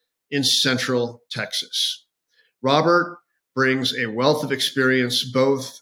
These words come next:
as a business owner, a C E O, but he's also one of these guys that is so, uh, engaged in life that anytime I get a chance to speak with him, he's got fun stories to share.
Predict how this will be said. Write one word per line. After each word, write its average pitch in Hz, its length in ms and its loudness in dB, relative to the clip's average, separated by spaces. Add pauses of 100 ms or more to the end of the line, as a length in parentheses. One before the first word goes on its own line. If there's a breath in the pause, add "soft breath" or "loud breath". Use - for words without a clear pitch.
(140)
as 113 180 -2
a 104 100 -4
business 120 520 -4
owner, 151 600 2 (140)
a 104 120 -4
C 120 460 0
E 117 60 2
O, 156 420 -2 (1000)
but 175 140 6
he's 160 160 4
also 185 380 4
one 180 120 4
of 165 80 2
these 143 220 2
guys 156 540 0
that 123 120 -4
is - 280 -2
so, 175 440 -4 (360)
uh, 117 340 -4 (160)
engaged 131 600 -2
in 107 100 -6
life 113 600 -6 (180)
that 113 320 -4 (500)
anytime 165 440 2
I 151 60 0
get 143 120 2
a 127 60 -4
chance 131 320 -2
to - 80 -2
speak 131 260 -4
with 117 160 -14
him, 107 220 -6
he's 107 160 -4
got 123 260 -6
fun 135 160 -2
stories 123 460 -2
to - 60 -12
share. 92 460 -4